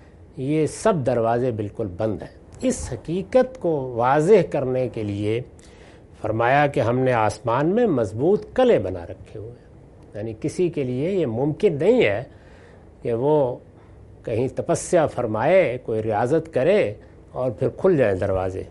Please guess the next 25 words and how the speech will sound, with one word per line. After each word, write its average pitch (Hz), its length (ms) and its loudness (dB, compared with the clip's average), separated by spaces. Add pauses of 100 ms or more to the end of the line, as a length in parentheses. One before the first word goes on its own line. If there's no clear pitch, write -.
(160)
کوئی 143 400 0
امکان 117 440 2
نہیں 95 160 0
اس 85 180 -10
بات 95 300 -8
کا۔ - 80 -16 (1200)
آسمان 135 520 2
میں 202 220 4
مضبوط 147 640 2
قلعے 208 260 8
بنائے 95 380 2
ہیں - 100 -10 (1500)
اور 156 420 4 (120)
اس - 220 4
کو 214 220 4
دیکھنے 165 520 6
والوں 208 360 8
کے 233 120 0
لیے 220 200 4
رونق 185 520 4
دی 107 200 -2
ہے، 90 80 -4 (400)
یعنی 127 280 -2
وہ 135 200 -2 (120)
قلعے 185 360 2